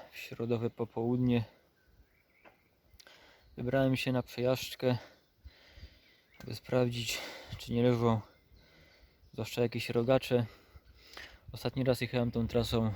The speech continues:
tydzień temu, także myślę, że oby nie, ale jeśli coś zalega,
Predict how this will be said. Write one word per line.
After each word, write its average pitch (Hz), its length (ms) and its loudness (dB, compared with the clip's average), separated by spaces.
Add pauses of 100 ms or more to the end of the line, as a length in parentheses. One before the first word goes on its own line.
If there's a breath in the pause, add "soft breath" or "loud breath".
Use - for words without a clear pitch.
(160 loud breath)
tydzień 117 300 0
temu, 123 360 2 (1200 loud breath)
także 110 240 -6
myślę, 117 340 0
że 107 180 0 (960)
oby 113 260 2
nie, 131 280 4
ale 104 200 2 (1300 loud breath)
jeśli - 220 -12
coś 110 180 -4
zalega, 107 480 0